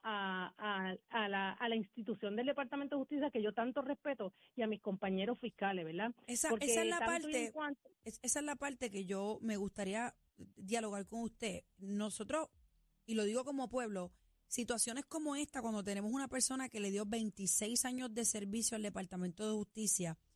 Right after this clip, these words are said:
Speaker 2: y hace declaraciones de este tipo,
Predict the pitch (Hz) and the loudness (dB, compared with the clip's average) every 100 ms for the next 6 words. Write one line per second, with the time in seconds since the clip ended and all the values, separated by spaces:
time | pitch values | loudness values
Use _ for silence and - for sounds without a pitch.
0 | _ _ _ _ _ - 220 214 214 226 | _ _ _ _ _ -4 0 2 2 2
1 | 254 262 254 247 240 247 233 247 - 240 | 2 0 -2 0 -2 -2 -2 -4 -4 -6
2 | 262 254 185 180 | -4 -4 -4 -4